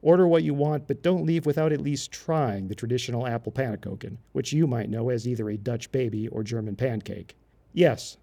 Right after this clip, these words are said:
pannekoeken hoes translates to pancake house,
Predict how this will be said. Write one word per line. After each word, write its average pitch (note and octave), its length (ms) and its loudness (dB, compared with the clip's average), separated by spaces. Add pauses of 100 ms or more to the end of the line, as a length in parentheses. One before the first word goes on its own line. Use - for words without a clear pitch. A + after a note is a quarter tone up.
(160)
pannekoeken C#3+ 640 2
hoes A#2 420 0
translates B2 520 -2
to C3+ 140 -4
pancake B2 540 -4
house, G#2 400 -10